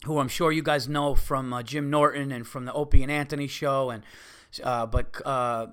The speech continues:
you know, Club Soda Kenny is the best, man. He, he was, uh, hanging with us in a couple cities, a-, and it was great. And then finally we did Baltimore, which was my favorite, um,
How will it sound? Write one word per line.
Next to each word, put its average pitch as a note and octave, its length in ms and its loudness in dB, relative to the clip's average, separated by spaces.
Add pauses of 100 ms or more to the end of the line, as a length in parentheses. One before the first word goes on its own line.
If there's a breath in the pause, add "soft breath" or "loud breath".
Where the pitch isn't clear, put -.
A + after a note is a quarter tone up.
(140)
you C#3+ 120 -8
know, B2+ 100 -6
Club D3+ 300 0
Soda C#3+ 280 -2
Kenny C3+ 340 -6
is A#2+ 140 -10
the B2 80 -10
best, A#2+ 400 -4
man. G#2+ 280 -12
He, B2 260 -10
he C3 180 -10
was, A#2+ 300 -10
uh, A#2 180 -8
hanging C#3 340 -4
with C3 180 -8
us C3 240 -4
in C3 80 -10
a A#2+ 40 -10
couple - 300 2
cities, A#2+ 440 -2
a-, A#2 180 -8
and A#2+ 100 -12
it A#2+ 80 -12
was A#2 140 -14
great. A#2+ 380 -6 (640 loud breath)
And C3+ 200 -8
then D#3+ 200 0
finally D#3+ 480 0
we D3+ 140 -6
did C3+ 260 -6
Baltimore, C3+ 720 0
which B2+ 200 -8
was B2 140 -10
my C3 300 2
favorite, A2 640 -2 (300)
um, A2 600 -8